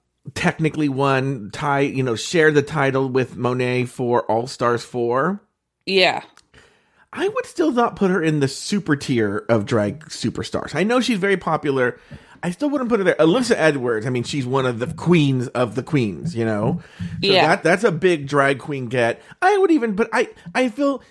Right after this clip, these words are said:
Speaker 1: even though Trinity the Tuck is very popular and great television, she should really have her own show.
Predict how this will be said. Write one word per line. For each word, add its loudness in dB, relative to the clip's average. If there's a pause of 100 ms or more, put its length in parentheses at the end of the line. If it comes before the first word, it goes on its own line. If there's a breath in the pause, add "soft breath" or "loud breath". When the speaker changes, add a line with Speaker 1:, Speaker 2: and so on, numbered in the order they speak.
(180 soft breath)
Speaker 1:
even 0
though 4
Trinity -2
the 0
Tuck -2
is -2
very 0
popular -2
and 2
great -4
television, -4
she -2
should -4
really 4
have 0
her -4
own 0
show. -4